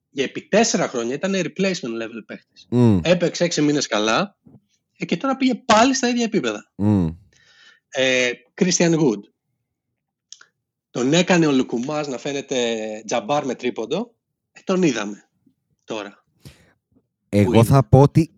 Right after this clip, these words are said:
Speaker 2: δεν υπάρχει καν-, δηλα-, δεν θα πω στην περιπτωσιολογία, γιατί δεν υπάρχει κανένας παίκτης των Lakers που φαίνεται καλύτερος από ό,τι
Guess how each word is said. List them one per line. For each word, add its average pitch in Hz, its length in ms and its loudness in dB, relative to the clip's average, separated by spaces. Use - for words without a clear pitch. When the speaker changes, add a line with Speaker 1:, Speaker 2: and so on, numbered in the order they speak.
Speaker 2:
δεν 120 280 0
υπάρχει - 380 2
καν-, 127 280 0
δηλα-, 104 260 0
δεν 110 220 2
θα 156 120 2
πω 185 120 2
στην 156 120 -2
περιπτωσιολογία, 110 600 2
γιατί 95 220 -6
δεν 113 100 2
υπάρχει 135 240 -2
κανένας 139 380 0
παίκτης 120 180 -4
των 98 120 -2
Lakers 87 240 -4
που - 60 -20
φαίνεται 98 260 -2
καλύτερος 101 640 0
από 98 220 0
ό,τι 95 360 0